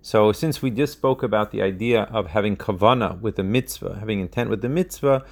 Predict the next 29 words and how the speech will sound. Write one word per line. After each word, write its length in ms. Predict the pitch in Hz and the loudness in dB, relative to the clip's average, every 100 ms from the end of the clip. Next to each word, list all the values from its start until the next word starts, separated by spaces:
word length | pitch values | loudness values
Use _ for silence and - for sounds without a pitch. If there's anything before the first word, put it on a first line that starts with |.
| - - - - - | -20 -20 -20 -20 -6
so 160 | - | 0
now 340 | 123 147 147 143 | 4 4 4 4
the 140 | 113 | 0
Mishnayos 640 | 123 - 139 127 131 123 - | -4 -4 -2 0 0 0 -2
come 200 | 127 120 | -2 -2
and 160 | 110 | -2
tell 220 | 117 107 | 2 4
us 260 | 110 107 - - | 4 2 -6 -18
two, 440 | - 123 120 120 - | -4 0 0 0 2
uh, 220 | 107 98 | 4 4
famous 380 | - 117 107 - | 2 -2 -4 -6
historical 480 | - 120 107 - | -2 0 0 -2
stories, 580 | - - 110 101 104 - - - _ - | -8 -2 0 2 0 -6 -14 -20 _ 2
uh, 220 | 98 92 | 6 6
that 180 | 87 95 | 4 0
reflect 340 | 98 - 101 | 0 0 -2
this 180 | 101 - | -2 -2
idea. 380 | 95 90 98 90 | 0 0 -2 -2
It 100 | 90 | -2
says 200 | 117 101 | -2 0
like 120 | 104 | -2
this, 140 | 92 87 | -2 -2
"V'haya 340 | 95 127 127 | 0 2 0
kasher 480 | - 104 - 117 104 | 0 -2 2 2 4
yari 400 | 101 127 151 131 | 6 6 6 2
Moshe 500 | 110 120 123 123 107 | 0 -2 -4 -4 0
yadav 360 | 110 117 117 | 2 2 0
v'gavar 500 | 98 92 104 110 117 | -2 2 4 4 2
Yisrael 480 | 101 - 117 117 117 | 0 -4 0 2 2